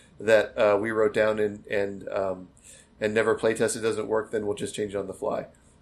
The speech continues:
And, uh, and, oh man, talk about creativity. Can't beat that. Um, but, but then we'd have, like, the, we, the fact that we had people on our team that said, "No, no, I'm gonna, I'm gonna make sure this works."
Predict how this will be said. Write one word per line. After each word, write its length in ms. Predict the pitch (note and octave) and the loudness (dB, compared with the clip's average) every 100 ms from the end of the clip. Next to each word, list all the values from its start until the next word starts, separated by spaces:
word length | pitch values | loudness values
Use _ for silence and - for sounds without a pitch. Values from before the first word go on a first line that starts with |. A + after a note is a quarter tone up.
| _ | _
And, 280 | A2 G2+ G2 | -2 -2 0
uh, 220 | G2 F#2+ - | 0 0 -2
and, 260 | G#2 G#2+ - | -4 -6 -2
oh 160 | C3 B2 | 4 6
man, 320 | B2 A2+ F#2+ | 6 4 0
talk 160 | - C3 | 0 2
about 180 | A#2+ G#2+ | 2 2
creativity. 680 | B2+ B2+ B2 C3+ G#2 F#2+ | 4 4 6 4 6 -2
Can't 240 | F#2+ A#2+ G#2+ | -2 -2 -2
beat 160 | A#2 | 2
that. 320 | C3 A2+ G2 - - - - - | 6 6 4 -4 -20 -20 -4 6
Um, 400 | A#2+ A2+ G#2+ - | 8 8 6 -2
but, 380 | C#3 B2 C#3 C3+ | 2 8 8 8
but 120 | C#3+ | 6
then 120 | D3 D#3+ | 8 6
we'd 100 | D3+ | 4
have, 200 | C3 C#3+ | 2 4
like, 280 | B2+ - - - _ | 2 2 -16 -20 _
the, 180 | B2 C3+ | 4 4
we, 200 | C#3 C#3+ | 6 4
the 140 | C#3 | 4
fact 220 | C#3 E3 E3 | 4 4 4
that 40 | |
we 80 | D3+ | 2
had 120 | C3+ | 2
people 260 | D#3+ D3 C3 | 0 0 2
on 80 | |
our 100 | A#2+ | 2
team 500 | G#2+ - C#3 B2+ A2 | 0 -2 -2 -2 -4
that 280 | G2+ G2+ G2 | 0 0 0
said, 600 | - - B2 A#2 A2+ G2+ - _ _ _ _ - _ A#2+ | -6 2 6 8 6 2 -14 _ _ _ _ -20 _ -6
"No, 180 | A2+ A#2+ | 0 0
no, 80 | A2 | 0
I'm 200 | A#2 B2+ | -2 -2
gonna, 300 | A#2+ G2+ G2 - | 0 0 -2 -12
I'm 140 | A2 | -10
gonna 160 | D3 C3 | -8 -8
make 340 | G2+ G#2+ A2 | -6 -8 -8
sure 300 | - B2+ A#2 | -10 -6 -6
this 300 | G#2 G#2 - | 0 0 0
works." 720 | F#2+ A2 F#2 - - - - | 0 0 0 -4 -14 -14 -16